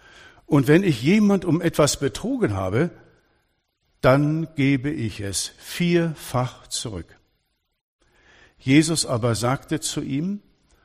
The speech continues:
"Heute ist diesem Haus Heil widerfahren."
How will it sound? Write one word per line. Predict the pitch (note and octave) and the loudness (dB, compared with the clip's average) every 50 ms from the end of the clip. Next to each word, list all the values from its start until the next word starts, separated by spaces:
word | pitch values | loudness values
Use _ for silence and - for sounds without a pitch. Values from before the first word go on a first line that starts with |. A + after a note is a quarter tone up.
| _ _ _ _ _ _ _ - | _ _ _ _ _ _ _ 0
"Heute | E3 F3 G#3+ A3 G#3+ - F#3 F3 | 4 4 4 4 0 -2 -4 -4
ist | - - C#3 A2+ - - - - | -4 -4 -4 -4 -4 -4 -4 -2
diesem | D#3 F#3 G#3 F#3 F3 F#3 F3 C#3+ - - | 0 0 0 0 0 -2 -2 -2 -2 -2
Haus | A#2+ B2 B2+ D3 D3+ - - - - - _ _ _ _ _ _ - - | -2 0 0 0 -2 -2 -2 -2 -4 -6 _ _ _ _ _ _ -6 -2
Heil | A#2+ A#2+ B2+ B2 A#2 G#2+ | 0 2 2 2 0 0
widerfahren." | G2 F#2 F#2 F2 - - D#2 D2 D2 D#2+ D#2+ - | -2 -6 -8 -8 -10 -10 -14 -14 -16 -18 -20 -20